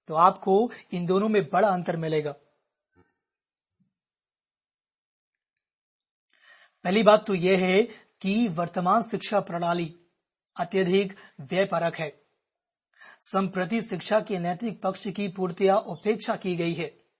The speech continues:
गुरुकुल में प्रत्येक विद्यार्थी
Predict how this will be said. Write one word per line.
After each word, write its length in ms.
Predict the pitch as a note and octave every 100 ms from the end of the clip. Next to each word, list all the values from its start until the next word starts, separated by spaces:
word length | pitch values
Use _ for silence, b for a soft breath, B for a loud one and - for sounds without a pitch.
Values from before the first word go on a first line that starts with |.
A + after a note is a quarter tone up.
| _ b b b b b -
गुरुकुल 400 | C#3+ F#3+ F#3+ A3
में 180 | G#3+ G#3
प्रत्येक 340 | F3 D#3+ A3+
विद्यार्थी 880 | E3+ E3 E3 E3+ F3+ F#3 F#3 G3+ A3+